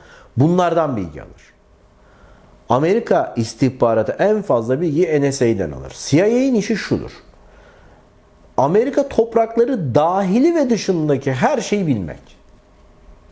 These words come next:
Ama genelde C I A dış toprakla ilgilenir. Uluslararası tehditlerle. F B I Amerika'yı kendi içinde bir düzenle oturtturmak için vardır.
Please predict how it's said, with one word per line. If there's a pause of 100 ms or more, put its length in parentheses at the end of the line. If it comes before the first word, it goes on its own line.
(140)
Ama
genelde
C
I
A
dış
toprakla
ilgilenir. (180)
Uluslararası
tehditlerle. (720)
F
B
I
Amerika'yı (720)
kendi
içinde
bir
düzenle
oturtturmak
için
vardır.